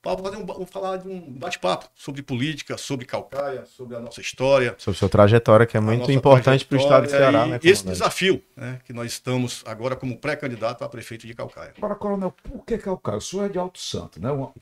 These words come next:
Speaker 3: o meu produtor até perguntou, o que é que ele entende de Calcaia? Por que que ele quer ser prefeito de Calcaia? O que é Calcaia, é, tem de atrativo pro, pro coronel Aginaldo, Paulo Oliveira?
Speaker 1: Eu vou dar um exemplo do, do
Speaker 3: Hum?
Speaker 1: maior, melhor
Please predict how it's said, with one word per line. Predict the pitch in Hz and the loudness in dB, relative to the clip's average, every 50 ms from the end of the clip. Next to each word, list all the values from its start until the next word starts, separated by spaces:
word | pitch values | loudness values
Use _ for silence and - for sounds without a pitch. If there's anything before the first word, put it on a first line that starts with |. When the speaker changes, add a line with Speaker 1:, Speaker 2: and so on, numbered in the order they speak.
| - - - - 107 - - _ - | -12 -10 -10 -10 -12 -12 -14 _ -6
Speaker 3:
o | 143 | -2
meu | 147 190 190 | 0 0 0
produtor | - 160 180 170 123 156 160 | 0 0 -2 -2 -2 -4 -6
até | 160 - - | -4 -4 -4
perguntou, | - 190 196 202 - - 127 107 | -2 -4 -6 -6 -6 -8 -10 -10
o | - _ _ - _ _ _ | -10 _ _ -20 _ _ _
que | - 240 | -6 -6
é | 233 | -6
que | - - 247 | -4 -2 -2
ele | 247 254 | -2 -2
entende | 233 - - 214 220 202 | -4 -6 -4 -2 -2 -2
de | 156 - | -4 -6
Calcaia? | - - 208 208 202 - - 120 120 | -2 0 0 0 0 0 0 -2 0
Por | - - | -2 -4
que | - 220 | -6 -6
que | - - 226 | -4 -2 -2
ele | 214 220 | -2 2
quer | 220 196 | 0 0
ser | - - 208 | 0 0 -2
prefeito | 202 - 180 139 _ - 165 139 - | -2 -2 -2 -2 _ -6 -8 -8 -8
de | - | -6
Calcaia? | - 180 165 143 - - 123 120 147 | -2 -2 -2 -2 -2 -4 -4 -4 -4
O | 139 | -6
que | - - - 226 | -8 -10 -6 -4
é | 226 220 | -4 -4
Calcaia, | - - - 208 - - - - 180 185 185 185 151 - _ _ _ _ _ _ - | -4 0 0 0 0 0 -2 0 0 0 0 0 -2 -6 _ _ _ _ _ _ -4
é, | - 139 151 151 147 139 139 139 139 - - _ | -2 0 0 2 2 0 0 -2 -4 -8 -10 _
tem | - 165 175 175 143 | -2 0 0 0 2
de | 120 165 | 2 2
atrativo | 165 160 - 175 170 139 - - 160 143 - | 2 2 2 0 0 0 0 -2 -4 -4 -2
pro, | - 151 147 - | -2 -2 -2 -2
pro | - 147 | -4 -4
coronel | - - 143 139 135 131 123 123 | -2 0 0 2 2 2 0 0
Aginaldo, | 120 - 151 139 113 101 95 87 - | 0 -2 -2 -2 -2 -2 -4 -6 -6
Paulo | - - 127 127 123 | -4 0 2 2 2
Oliveira? | 117 120 107 127 143 107 - - - - | 2 0 0 0 0 -2 -2 -4 -10 -8
Speaker 1:
Eu | 135 135 127 | -6 -6 -4
vou | 143 180 190 | -4 -4 -4
dar | 165 170 185 196 | -2 0 0 0
um | 190 | 0
exemplo | 165 131 - - 143 170 185 185 - 139 127 | -4 -6 -6 -6 -6 -6 -6 -6 -6 -8 -8
do, | 113 120 123 127 120 - - | -6 -6 -6 -6 -6 -8 -6
do | 127 143 170 | -4 -4 -2
Speaker 3:
Hum? | 143 139 | -2 0
Speaker 1:
maior, | 139 131 123 123 131 151 180 170 - 131 120 - _ _ _ _ _ _ _ - | 0 0 0 0 0 0 0 -2 -2 -4 -8 -16 _ _ _ _ _ _ _ -10
melhor | 131 127 147 156 127 120 131 151 165 147 110 - - | -6 -6 -4 -4 -4 -4 -4 -4 -2 -4 -4 -6 -8